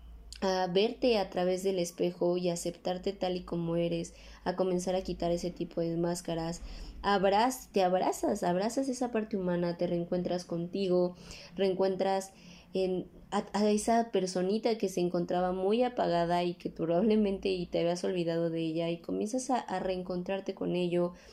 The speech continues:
con tu propósito, con lo que sueñas, con lo que realmente querías, tal vez con un sueño que en tu vida se había, o, o,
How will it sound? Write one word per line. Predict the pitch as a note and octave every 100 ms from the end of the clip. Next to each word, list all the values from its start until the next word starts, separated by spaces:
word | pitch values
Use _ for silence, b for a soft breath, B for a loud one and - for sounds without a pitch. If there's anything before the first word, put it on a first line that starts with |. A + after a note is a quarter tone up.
| B
con | - G3
tu | F#3
propósito, | F#3 F3+ - F#3 F#3 F3+ F3+ F3+ F3+ B B
con | - F#3+
lo | F3+
que | F3+ F3
sueñas, | G3 G3 F#3 F3+ F3 F3 B B -
con | F#3+ F#3
lo | F3+
que | F#3
realmente | F#3 F#3 F#3+ F#3 F#3+
querías, | F#3 F3+ F#3 F#3+ F3 F3 F3+ B B -
tal | G3
vez | G3
con | F#3+ F#3+
un | F#3+
sueño | F#3 G#3 B3 B3 G#3+
que | F#3 F3
en | F3+ F#3 F#3+ F#3+
tu | F#3 F#3
vida | G#3+ A3+ G#3+
se | G#3 F3+
había, | E3+ F3 F#3+ F#3+
o, | F#3
o, | F#3 F#3